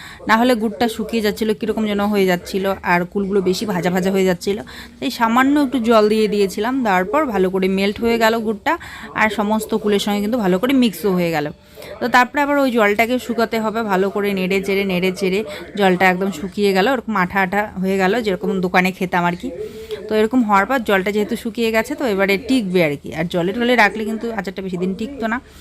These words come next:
তো যে কারণে আমি জল টল শুকিয়ে নিয়ে তারপরে ওটাকে বন্ধ করে দিলাম গ্যাসের ইসেটা। দেওয়ার পর আমি ঠান্ডা করে নিয়েছি, ঠান্ডা করে নিয়ে একটা বয়-, কাঁচের বয়ামের মধ্যে ভরে নিয়েছি। ভরানোর পর আমি কিন্তু একটু একটু করে রোদে দেবো মাঝে মধ্যে, আবার কিন্তু মাঝে মধ্যে একটু একটু করে রোদে দিয়েছি।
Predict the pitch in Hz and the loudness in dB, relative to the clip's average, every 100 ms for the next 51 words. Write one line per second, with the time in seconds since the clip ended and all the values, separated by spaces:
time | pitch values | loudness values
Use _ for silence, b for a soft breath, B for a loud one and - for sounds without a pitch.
0 | B B B 220 214 226 220 214 226 202 | B B B -8 0 2 2 2 2 2
1 | 190 185 196 196 - 185 - 208 226 339 | 4 4 2 -2 -4 -10 -6 -4 -2 -4
2 | 349 185 - 180 180 180 185 277 277 208 | 0 -2 -2 -2 -2 -2 -2 -2 -2 0
3 | 190 180 175 165 165 156 165 170 - 160 | 2 2 0 -2 -4 -4 -4 -4 -4 -8
4 | 160 147 - B B B B - 220 226 | -8 -12 -14 B B B B 2 4 4
5 | 233 294 320 226 233 233 - 202 220 226 | 2 0 2 2 -2 -4 -2 -2 0 0
6 | 226 226 226 269 269 196 180 196 202 214 | -2 -2 -4 -4 -4 -2 0 0 0 -2
7 | 214 294 277 233 226 202 185 185 185 175 | 0 2 0 0 -2 2 2 2 0 0
8 | 185 175 175 185 185 196 190 180 185 196 | 0 2 2 0 -2 -2 0 0 0 -2
9 | 185 294 B B B 202 208 240 269 262 | -4 -6 B B B 2 4 4 4 2
10 | 269 269 214 208 202 247 285 208 208 196 | 2 2 0 -2 -2 -2 -2 -4 -6 -8
11 | 214 254 294 208 185 202 185 170 165 - | -4 0 2 4 4 2 2 -2 -4 -6
12 | 190 185 202 208 214 262 196 196 196 190 | -2 -2 0 -2 2 2 4 2 0 -4
13 | 190 175 180 180 180 185 175 175 190 180 | -2 -2 -4 -4 -6 -6 -8 -6 -2 -2
14 | 160 170 165 180 180 | -2 -4 -2 -2 -2